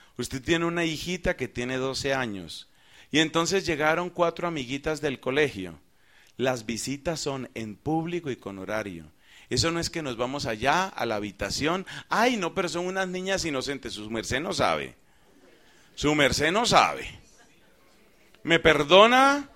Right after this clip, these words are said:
pero me disculpa. Y resulta que no se sabe. No se sabe. Y en estas épocas menos. Resulta que yo estoy desde hace unos años en Facebook.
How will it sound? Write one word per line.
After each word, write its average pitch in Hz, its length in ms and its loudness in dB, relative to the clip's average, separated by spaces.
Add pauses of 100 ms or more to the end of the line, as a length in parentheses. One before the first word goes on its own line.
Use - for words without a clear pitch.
(320)
pero 165 180 8
me 175 160 8
disculpa. 156 640 6
Y 147 80 4
resulta 151 560 2
que 160 140 0
no 139 100 0
se 151 160 -2
sabe. 104 420 2 (1000)
No 131 180 -2
se 151 140 -2
sabe. 87 420 -2 (680)
Y 156 140 4
en 151 120 4
estas 170 380 0
épocas 180 480 -2
menos. 127 720 0 (720)
Resulta 180 540 4
que 180 160 6
yo 185 560 4
estoy 170 360 0
desde 160 300 2
hace 170 400 4
unos 160 320 -2
años 151 420 0
en 120 160 -4
Facebook. 147 680 2